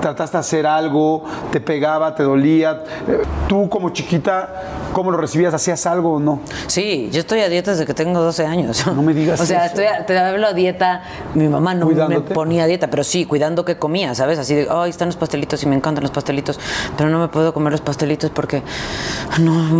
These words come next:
Speaker 2: no puedo", ¿sabes? Con esta angustia, y yo de repente... Ya hasta esta edad, me pregunto, ¿es vida eso?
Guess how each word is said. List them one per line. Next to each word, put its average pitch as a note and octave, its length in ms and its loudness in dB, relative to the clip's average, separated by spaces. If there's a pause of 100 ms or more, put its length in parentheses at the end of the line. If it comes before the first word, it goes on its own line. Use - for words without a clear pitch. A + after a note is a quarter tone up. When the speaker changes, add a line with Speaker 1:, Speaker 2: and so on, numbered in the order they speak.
(100)
Speaker 2:
no D#3 140 2
puedo", D#3 180 -2
¿sabes? E3 200 -2
Con F3+ 160 0
esta F#3+ 160 -2
angustia, G3 400 0
y - 20 0
yo F#3+ 80 2
de A3+ 60 2
repente... G3+ 480 0 (440)
Ya F#3 300 2
hasta F#3 220 -2
esta G3+ 180 -2
edad, F3 280 0 (140)
me F3 180 2
pregunto, G3 680 0 (640)
¿es F#3 180 -2
vida F#3 340 4
eso? F3 520 0